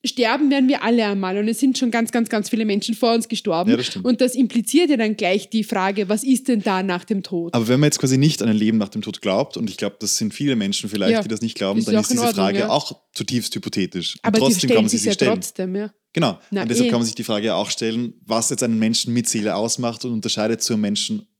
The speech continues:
Speaker 2: ohne Seele.
Speaker 1: Ich glaube eben nicht, dass es einen Menschen ohne Seele gibt. Und deswegen habe ich so ein, eine Schwierigkeit mit deinem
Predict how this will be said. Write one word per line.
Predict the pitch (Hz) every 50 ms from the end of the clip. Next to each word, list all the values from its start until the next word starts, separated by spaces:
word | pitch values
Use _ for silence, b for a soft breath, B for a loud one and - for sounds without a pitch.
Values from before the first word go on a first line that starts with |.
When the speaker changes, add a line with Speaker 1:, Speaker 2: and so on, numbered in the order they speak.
| _ _ _
Speaker 2:
ohne | - 151 147 135 113 90
Seele. | - - 85 78 85 85 82 -
Speaker 1:
Ich | _ 262 - -
glaube | - 233 208 202 220 254 247 285
eben | 185 - 214 220 226
nicht, | 233 302 302 - 277
dass | 247 233
es | 226 -
einen | 233 220 220
Menschen | 208 202 214 208 - - 233
ohne | 156 220 220 226 240
Seele | - - 233 220 208 208 208
gibt. | - 277 285 277 - - - _ - _ b b b b
Und | - 240 233 -
deswegen | 247 247 240 - 262 254 220 240 240 - 220
habe | 233 226 214
ich | 247 -
so | - 269
ein, | 240 240 233 233 233 - _
eine | - 240 220 226
Schwierigkeit | 220 - 226 262 269 285 285 - - 226 214 220
mit | 226 220 -
deinem | 220 214 220 214 214 208